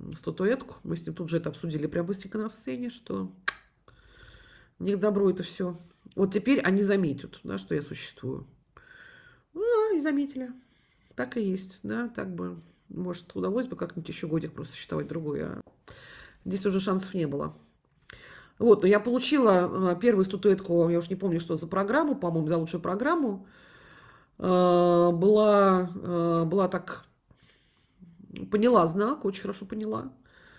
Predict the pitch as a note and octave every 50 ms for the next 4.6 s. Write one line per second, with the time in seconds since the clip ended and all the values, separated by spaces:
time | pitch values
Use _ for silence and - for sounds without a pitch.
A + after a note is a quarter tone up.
0 | - - - _ _ _ _ _ _ F#3+ C4 B3+ G#3 G#3 - F#3+ F#3 - F#3 F3
1 | E3+ - - G#3+ G#3+ F#3 E3+ E3 - - - D#3+ D#3+ D#3+ F3+ G#3 A#3+ - - C#4
2 | C4+ - - - C4+ C4+ C4 C4 - _ _ _ _ - - - _ _ _ _
3 | _ - F3+ F3 F3 G3+ F3 E3+ E3 E3+ E3 D#3+ F3+ F#3 F#3 F3+ F3 E3 - F#3
4 | E3+ E3+ F#3 F#3+ - - B3 C4+ C#4+ D4 C#4+